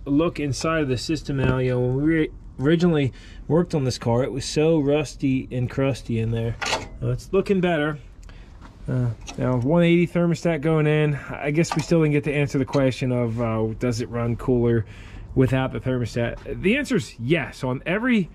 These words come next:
street car, if you run without thermostat, it's pretty much never gonna get up to operating temperature, but it's, it's completely case by case. Like, if you're doing circle track racing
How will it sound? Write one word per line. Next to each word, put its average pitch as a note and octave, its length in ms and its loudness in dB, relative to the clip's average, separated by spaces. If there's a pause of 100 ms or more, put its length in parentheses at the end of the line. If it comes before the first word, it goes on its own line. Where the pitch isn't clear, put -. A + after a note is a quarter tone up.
(120)
street F#3 400 0
car, F#3+ 400 0
if C3 160 -4
you F3 220 2 (380)
run E3+ 340 2
without D3 320 0
thermostat, D#3 420 -2
it's C#3+ 120 -4
pretty G3+ 160 2
much F3 180 2
never D3 240 2
gonna D3 160 2
get C3 180 4
up C3 160 0
to - 80 -4
operating A#2 440 0
temperature, A#2+ 360 0
but A#2 200 2
it's, - 240 -4 (260)
it's - 160 -2
completely F#3+ 540 2
case D#3+ 320 2
by B2+ 180 0
case. G#2+ 420 -4
Like, - 140 -2
if A2+ 140 0
you're E3 140 8
doing D3+ 220 4
circle F3+ 360 0
track E3+ 320 -2
racing D#3 520 4